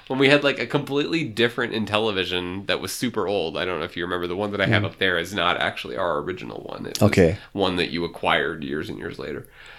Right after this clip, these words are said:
Speaker 1: Um,
Speaker 2: Yeah.
Speaker 1: that I realized what in that sprite the head is, what in that sprite the hands are,
Speaker 2: Oh,
Speaker 1: where the
Speaker 2: okay.
Speaker 1: arms are. 'Cause
Speaker 2: So
Speaker 1: it
Speaker 2: you didn't
Speaker 1: looked like,
Speaker 2: realize that.
Speaker 1: it looked like a completely different thing.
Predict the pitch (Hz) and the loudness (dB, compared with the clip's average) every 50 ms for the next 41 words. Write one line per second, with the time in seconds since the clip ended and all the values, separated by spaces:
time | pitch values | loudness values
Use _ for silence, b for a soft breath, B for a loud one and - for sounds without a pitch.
0 | B B - - - 101 101 95 92 87 87 87 87 90 82 82 - - - _ | B B -10 -2 0 2 4 4 4 2 0 0 2 2 4 4 2 -2 -6 _
1 | _ _ _ - - - - 147 143 131 120 123 123 113 123 131 131 127 117 110 | _ _ _ -20 -18 -10 0 2 4 6 6 6 6 4 4 4 4 4 6 4
2 | 107 98 101 101 - - - _ _ - - 95 92 95 98 117 147 - - - | 4 4 2 0 -4 -10 -18 _ _ -18 -16 -8 -2 2 2 4 2 2 -2 -2
3 | 110 113 113 110 101 101 - - - - - 127 117 110 95 - - - 101 - | 0 0 2 2 0 0 -2 -2 -8 -8 -2 0 2 2 2 0 -2 -4 -4 -4
4 | - - 113 110 107 107 - 78 92 64 73 82 73 - - b b b b b | -2 0 0 2 2 0 -2 -2 -2 -2 -2 -4 -6 -8 -12 b b b b b
5 | - 113 104 104 101 - - 113 110 107 104 95 90 - - - - 123 113 101 | -12 -4 0 0 0 2 2 0 0 2 2 2 2 0 -2 -4 -2 0 2 2
6 | - - - 101 - - - - 113 104 101 104 107 104 107 - - 73 82 82 | 2 0 0 -2 -2 -2 -2 -2 0 0 0 0 -2 -2 -4 -4 -2 0 0 2
7 | 95 92 101 - 135 131 131 139 147 143 131 117 113 117 104 92 87 98 113 110 | 2 2 2 4 6 6 8 8 10 10 10 10 10 10 8 8 8 8 8 6
8 | 107 107 98 104 - 131 131 147 139 143 143 156 170 185 147 156 156 143 139 123 | 4 2 0 2 4 6 8 8 8 10 10 10 10 10 10 10 10 10 10 8
9 | 113 107 107 104 87 80 73 156 175 147 170 185 208 220 214 214 208 185 175 160 | 8 8 6 4 4 4 4 4 2 2 4 6 6 6 6 6 6 6 6 6
10 | 185 185 185 202 208 196 202 208 208 220 226 202 220 208 190 190 190 190 180 180 | 4 2 2 2 2 2 0 0 2 2 2 4 6 6 6 6 6 4 2 4
11 | 208 196 165 147 | 4 4 4 4